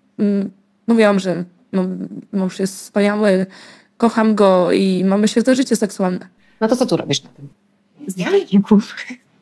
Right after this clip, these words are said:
Speaker 1: No właśnie, i wtedy się rozmowa zazwyczaj kończyła.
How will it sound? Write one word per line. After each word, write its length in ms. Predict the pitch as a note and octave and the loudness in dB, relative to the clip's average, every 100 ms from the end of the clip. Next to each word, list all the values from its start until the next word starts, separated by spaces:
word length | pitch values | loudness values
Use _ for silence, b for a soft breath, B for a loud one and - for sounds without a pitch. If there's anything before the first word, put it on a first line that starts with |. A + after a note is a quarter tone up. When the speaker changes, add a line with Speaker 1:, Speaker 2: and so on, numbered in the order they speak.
| _ _ - | _ _ 0
Speaker 1:
No 220 | G3+ A#3+ | 0 2
właśnie, 420 | A3+ F#3+ - F3 | 2 0 -2 -2
i 140 | A#3 | 0
wtedy 380 | B3+ - B3 C#4 | 0 0 2 2
się 200 | C4 A3+ | 2 2
rozmowa 400 | G3 G3 G3+ G3+ | 2 2 2 2
zazwyczaj 760 | G3 F#3+ - G3+ G3 F3+ F3 - | 0 -6 -10 -6 0 0 0 -2
kończyła. 580 | G#3 G3 G3+ E3+ E3+ | 0 0 0 -2 -2